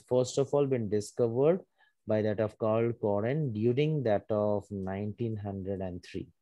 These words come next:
Karl Korens, he had first of all discovered this one. Actually, most of the, like, uh, most of these, all these Mendelian inheritances and all these things, they were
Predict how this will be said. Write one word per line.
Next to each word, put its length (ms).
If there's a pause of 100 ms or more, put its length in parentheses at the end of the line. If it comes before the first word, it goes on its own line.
(200)
Karl 280
Korens, 500
he 180
had 220
first 260
of 140
all 140
discovered 460
this 120
one. 140
Actually, 400 (320)
most 520
of 280
the, 200 (240)
like, 380
uh, 320
most 420
of 220
these, 300
all 360
these 220
Mendelian 460 (140)
inheritances 760
and 100
all 240
these 160
things, 340
they 180
were 180